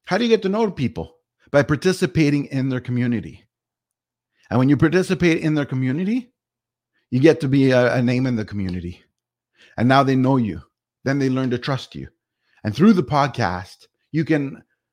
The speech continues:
share your expertise and knowledge. So then they get to see firsthand or hear firsthand all the, uh, knowledge you have about the area.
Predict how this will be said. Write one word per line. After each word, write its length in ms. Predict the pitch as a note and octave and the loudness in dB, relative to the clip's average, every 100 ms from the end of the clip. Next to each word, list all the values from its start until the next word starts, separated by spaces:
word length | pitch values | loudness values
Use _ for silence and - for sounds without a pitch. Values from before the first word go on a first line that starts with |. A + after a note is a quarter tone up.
| _ | _
share 340 | - F#3 F3 E3+ | -6 4 4 6
your 220 | D3 D3 | 6 6
expertise 640 | C#3+ - C3+ A#2 C3 B2+ | 4 -2 -8 -4 -4 -2
and 100 | A2+ | -2
knowledge. 600 | A2 A2+ F2+ F#2+ - - _ _ _ | -2 -2 -2 -4 -10 -18 _ _ _
So 120 | D3 | -2
then 180 | C#3 C#3+ | 0 0
they 100 | C3+ | 0
get 180 | C#3+ C#3 | -2 -4
to 80 | |
see 200 | A#2+ D#3 | -6 -2
firsthand 640 | B2+ D#3 F3 - C#3 C3+ C#3 | -2 0 -2 -2 -2 -2 -2
or 120 | A2+ | -4
hear 340 | A2 D3+ A2+ G2 | -2 0 0 0
firsthand 720 | A#2+ A2 - G#2 G2+ B2+ - _ _ _ _ _ _ _ _ _ _ - | -6 -8 -6 -4 -2 -4 -10 _ _ _ _ _ _ _ _ _ _ -2
all 200 | C3+ D3 | 4 4
the, 200 | C#3 C3+ | 4 4
uh, 160 | - C3+ | 2 0
knowledge 380 | B2+ B2+ B2 | 0 0 -2
you 200 | A#2 C3 | -6 -6
have 320 | A2 C3 C3 A2+ | -6 -2 0 0
about 220 | G#2+ G2+ | -4 -6
the 140 | G#2+ | -4
area. 420 | A2+ A2+ G2+ - | -2 -2 -4 -8